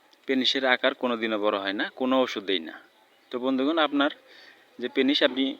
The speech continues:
বিভিন্ন অত্যাচার অনাচার করে নষ্ট করে ফেলেছেন, এটা আবার পুনরায় আরোগ্য হবে, সুস্থ সবল হবে, আপনার স্বাভাবিক আকারে ফিরে আসবে। আপনার দেহ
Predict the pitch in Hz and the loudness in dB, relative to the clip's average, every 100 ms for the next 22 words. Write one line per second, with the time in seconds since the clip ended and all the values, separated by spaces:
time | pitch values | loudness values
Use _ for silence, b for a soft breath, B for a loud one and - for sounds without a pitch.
0 | - _ - - 120 123 131 - 135 139 | -14 _ -16 -4 -2 2 2 4 4 6
1 | 127 127 123 117 117 113 127 - 120 143 | 6 6 4 4 4 4 2 2 0 0
2 | 147 123 107 131 147 - 117 - - _ | 0 0 0 -2 0 4 4 4 -2 _
3 | 110 110 110 - 120 110 110 - - 113 | 2 4 4 2 0 6 6 6 2 2
4 | 117 101 107 95 101 143 - - - B | 2 2 2 2 -2 -6 -8 -20 -20 B
5 | B B B - 113 - 104 117 110 110 | B B B -6 -4 -2 -2 0 2 2
6 | 107 113 185 - _ _ _ _ _ _ | 0 -2 -6 -14 _ _ _ _ _ _
7 | - - 95 92 107 - 107 104 101 98 | -16 -8 -4 0 0 4 6 6 4 0
8 | 110 117 107 104 110 107 95 85 117 - | 2 6 4 2 2 4 4 2 -6 -6
9 | - - _ - B B B B B _ | -16 -20 _ -20 B B B B B _
10 | 127 131 127 127 120 - - - - - | -2 0 2 4 4 0 -18 -20 -20 -2
11 | 120 | 4